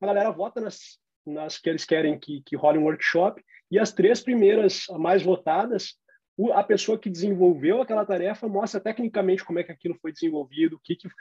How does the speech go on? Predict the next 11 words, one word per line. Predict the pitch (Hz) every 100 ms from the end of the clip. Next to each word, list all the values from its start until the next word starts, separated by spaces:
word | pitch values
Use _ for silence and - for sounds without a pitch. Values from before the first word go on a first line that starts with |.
| - - -
quais | 151 -
foram | 185 185
as |
decisões | 170 - 143 165 165 - - - -
arquiteturais | 160 - 175 170 151 147 170 -
tomadas, | 147 135 156 156 -
quais | 151
foram | - 180
as | 180
ferramentas | 170 156 147 170 160
usadas, | 143 127 143 170 196 -